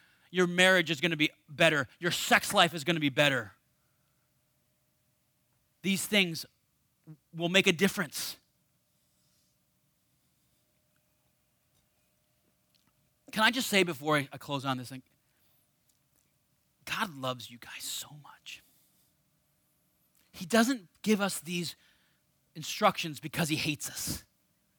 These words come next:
The opposite is true.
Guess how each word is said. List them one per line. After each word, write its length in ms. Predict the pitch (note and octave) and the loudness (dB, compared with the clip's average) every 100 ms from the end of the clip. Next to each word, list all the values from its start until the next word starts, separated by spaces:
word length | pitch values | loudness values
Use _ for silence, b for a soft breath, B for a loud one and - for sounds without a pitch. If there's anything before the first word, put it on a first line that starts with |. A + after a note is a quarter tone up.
| _ _ _ _ _ _ _ _ _ _ _ _ _ _ | _ _ _ _ _ _ _ _ _ _ _ _ _ _
The 120 | E3+ | 0
opposite 400 | G3 A#3 G#3+ G#3 | 4 4 2 -2
is 100 | E3 | -2
true. 360 | - - F3 | -6 -4 -4